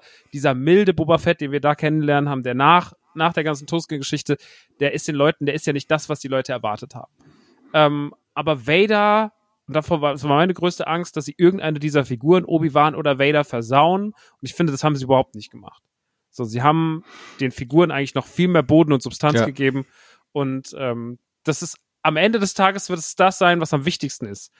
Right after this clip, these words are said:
Speaker 2: Ja.
Speaker 1: Ob einer, ob, ob einer um, blöd um eine Schranke nicht läuft, obwohl er könnte, das ist, das ist doof, so, ne? Aber das ist egal. Aber wichtig ist, was hast du mit den Figuren gemacht?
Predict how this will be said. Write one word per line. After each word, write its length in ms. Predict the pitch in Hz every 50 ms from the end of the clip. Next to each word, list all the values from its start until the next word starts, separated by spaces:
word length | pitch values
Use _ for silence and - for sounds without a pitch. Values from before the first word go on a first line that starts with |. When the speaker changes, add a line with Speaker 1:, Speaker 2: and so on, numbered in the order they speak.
| _ _ _ _ - -
Speaker 2:
Ja. 80 | 139
Speaker 1:
Ob 140 | 165 - -
einer, 280 | - 170 175 185 180 -
ob, 100 | 175 - _ _ _ -
ob 220 | 117 151 160 - -
einer 300 | 185 180 190 180 165 -
um, 160 | 185 165 147
blöd 240 | - 175 185 214 208
um 80 | 185
eine 100 | 175 170
Schranke 380 | 160 - - 190 233 254 - -
nicht 160 | 175 151 -
läuft, 260 | 156 143 147 147 -
obwohl 260 | - 156 131 135 160 156
er 80 | 147
könnte, 440 | 139 - 156 147 147 165 170 180 180 - _ _ _ _ _ _ _ _ _
das 240 | _ 160 190 190 - 208
ist, 280 | 202 - - - - _ _ _
das 200 | - 190 190 -
ist 200 | 185 - - -
doof, 380 | 190 202 240 269 - - - _ _ _ -
so, 280 | - 185 220 240 247
ne? 320 | 233 202 202 226 233 - -
Aber 180 | 165 165 165
das 140 | 170 170 165
ist 140 | 180 - -
egal. 440 | 180 160 165 175 185 156 120 117 -
Aber 240 | - 143 143 127 135
wichtig 220 | 196 196 - 170
ist, 120 | 170 -
was 120 | 175 175 143
hast 140 | 175 - -
du 40 | 120
mit 80 | 120
den 60 | 135 131
Figuren 360 | - 139 127 139 147 131 117
gemacht? 300 | 110 110 107 104 - _